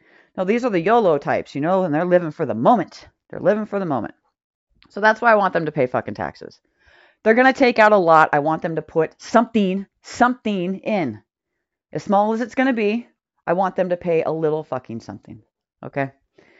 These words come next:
I do have to end by saying this, though. The whole fucking fact that this came about supposedly by alt-right trolls, you know, fucking right-wing incels that are going after these poor, poor women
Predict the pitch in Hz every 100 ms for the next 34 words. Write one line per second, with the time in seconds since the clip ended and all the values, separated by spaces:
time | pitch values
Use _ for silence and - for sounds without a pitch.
0 | _ _ _ _ _ 220 226 262 320 302
1 | 311 254 240 240 233 247 220 220 208 214
2 | - 208 202 185 208 220 226 247 247 220
3 | 202 202 208 190 - 185 - _ _ _
4 | - 247 220 190 185 190 - 196 - 247
5 | 262 254 196 214 196 185 175 - 185 233
6 | - - 156 202 226 - - 208 170 196
7 | - _ 185 170 180 196 - _ - -
8 | _ - 196 196 175 135 180 233 - 180
9 | 220 226 226 220 _ _ _ 240 254 233
10 | 202 175 175 190 190 - 190 180 185 226
11 | 233 247 226 240 226 202 208 - 220 220
12 | 247 214 190 208 226 247